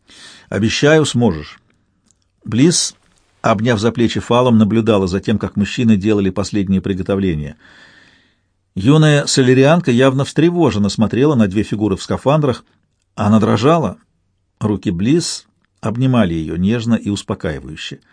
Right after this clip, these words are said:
Дверь люка открылась, и Тревис с Пилоротом вошли внутрь. Их неуклюже раздувшиеся руки помахали на прощание. Люк закрылся,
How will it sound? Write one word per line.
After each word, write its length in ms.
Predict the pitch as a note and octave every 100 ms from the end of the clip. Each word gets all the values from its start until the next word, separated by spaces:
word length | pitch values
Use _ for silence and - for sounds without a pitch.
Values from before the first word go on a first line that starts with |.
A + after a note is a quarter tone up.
| _ _ _ _ _ _ _ _ _ _ _ _ -
Дверь 260 | G#2+ F3+
люка 440 | D#3 D3+ C3+ B2+ A#2
открылась, 800 | - D3 A3 B3 G#3+ - - - _ _ _ _ -
и 160 | F3
Тревис 560 | - D3+ E3+ G3 F#3 - -
с 100 | -
Пилоротом 560 | C3+ C3 D#3+ D3+ C#3
вошли 300 | A2+ - C#3+
внутрь. 460 | C#3 A#2 G2+ E2 C2+ _ _ _ _ _ _ _ _ _ _
Их 280 | B2 C#3 -
неуклюже 640 | B2+ B2+ A#2 C#3+ B2+ A#2+
раздувшиеся 720 | A#2 A2+ G#2+ B2 - A#2 A#2
руки 260 | A#2 C#3 A#2+
помахали 460 | - G#2+ G2 G2+ F2+
на 100 | F2+
прощание. 640 | F#2+ - C#3+ D#3 C#3 A#2 - _ _ _ _
Люк 420 | G#2+ C3+ B2+ - -
закрылся, 800 | - F#2 - G#2+ F3+ F#3+ F#3 F#3+